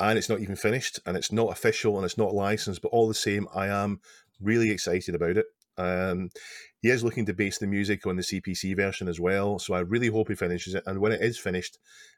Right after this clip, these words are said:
maybe I will make a serious attempt to complete Jet Set Willy. Um, maybe on the, the sixty-four screens I could do it, who knows?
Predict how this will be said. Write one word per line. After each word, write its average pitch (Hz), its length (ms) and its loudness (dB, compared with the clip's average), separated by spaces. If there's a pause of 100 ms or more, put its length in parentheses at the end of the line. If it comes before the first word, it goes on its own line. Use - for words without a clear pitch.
maybe 113 400 2
I 101 100 0
will 104 280 4
make 107 220 0
a 98 60 2
serious 101 420 0
attempt 90 380 -2
to - 80 -16
complete 117 460 -6
Jet 127 180 2
Set 87 180 -2
Willy. 120 300 0 (200)
Um, 87 440 -4 (880)
maybe 101 280 0
on 95 100 0
the, 92 320 2
the 95 100 -4
sixty-four 107 540 0
screens 104 260 -2
I 98 80 0
could 95 160 -6
do 101 140 0
it, 101 40 -2
who 104 120 0
knows? 113 360 0